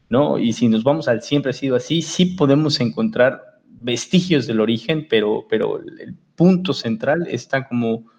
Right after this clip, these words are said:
como muy, muy, muy guardado dentro de una capa de olvido, ¿no?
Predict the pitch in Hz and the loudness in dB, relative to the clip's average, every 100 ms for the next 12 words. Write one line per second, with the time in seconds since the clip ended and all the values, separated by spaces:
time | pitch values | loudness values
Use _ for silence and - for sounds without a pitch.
0 | _ _ _ 113 117 123 143 156 151 139 | _ _ _ 0 4 6 8 8 6 2
1 | 143 139 135 123 113 110 110 110 107 104 | 0 -2 -2 -2 0 4 4 2 -2 -4
2 | - 113 110 110 107 - 107 104 101 107 | -6 -2 -2 0 -2 0 -2 -2 -4 -6
3 | 104 101 147 | -6 -6 -6